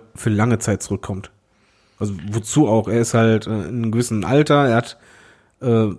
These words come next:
vor allen Dingen jetzt karrieretechnisch ist er dabei, sich andere Standbeine aufzubauen. Es wird dann,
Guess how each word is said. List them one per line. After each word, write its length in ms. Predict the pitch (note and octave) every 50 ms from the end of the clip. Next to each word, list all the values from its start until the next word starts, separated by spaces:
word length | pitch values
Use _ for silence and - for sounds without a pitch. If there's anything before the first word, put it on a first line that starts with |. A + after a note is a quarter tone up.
| - -
vor 160 | - B2+ G2
allen 100 | A#2+ B2+
Dingen 140 | B2 A#2 A2+
jetzt 160 | A#2 A2+ -
karrieretechnisch 800 | - A#2 A2+ A2 A#2+ B2 B2 - - A#2+ - - B2 A2+ A2 -
ist 180 | D#2 A2 - -
er 360 | G#2+ G#2+ G#2+ G#2+ G#2 G#2 - - _ _
dabei, 460 | - A2 G2+ G#2 - G#2 G#2 G#2+ A2 G#2+
sich 180 | G#2 G#2+ G#2+ -
andere 200 | A#2+ B2+ B2+ C3
Standbeine 520 | - - A#2+ A#2+ A#2+ - A2 A2+ A2+ A2 F#2+
aufzubauen. 600 | A2+ A2+ - - - A2+ A2 G#2+ A2 A2+ A2 G#2+ - - - - - _ -
Es 280 | - - G2+ F#2+ G#2
wird 220 | A2 A2+ A#2+ - A#2+
dann, 240 | A2 A2 G#2 -